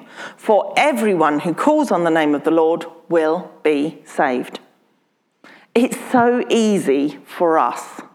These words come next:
because Jesus did it all and we can just respond in faith. But here's the thing, this, and this is, you know, <laughs> no, I'm not gonna say it. The, the sad fact is, for those who refuse to accept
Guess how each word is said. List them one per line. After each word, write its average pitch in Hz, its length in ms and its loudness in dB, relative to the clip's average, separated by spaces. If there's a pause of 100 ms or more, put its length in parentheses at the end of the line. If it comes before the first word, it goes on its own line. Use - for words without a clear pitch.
(360)
because 233 300 2
Jesus 262 560 0
did 254 300 0
it - 160 0
all 196 400 2
and 202 120 -2
we 226 120 2
can 254 180 0
just 208 220 -2
respond 165 440 0
in 190 140 0
faith. 185 420 0 (380)
But 208 180 2
here's 247 240 0
the 240 120 2
thing, 160 420 -2
this, 202 140 0 (180)
and 190 320 -2
this 220 220 0
is, 220 180 0
you 214 140 2
know, 175 160 0 (580)
<laughs> - 560 -14
no, 202 140 2
I'm 190 160 2
not 196 100 0
gonna 170 140 4
say 175 160 2
it. 294 340 -4
The, 233 220 2
the 240 100 2
sad 311 380 2
fact - 480 -2
is, 160 360 0 (540)
for - 180 2
those 254 540 0
who 277 160 2
refuse 247 480 0
to 233 180 0
accept - 760 -2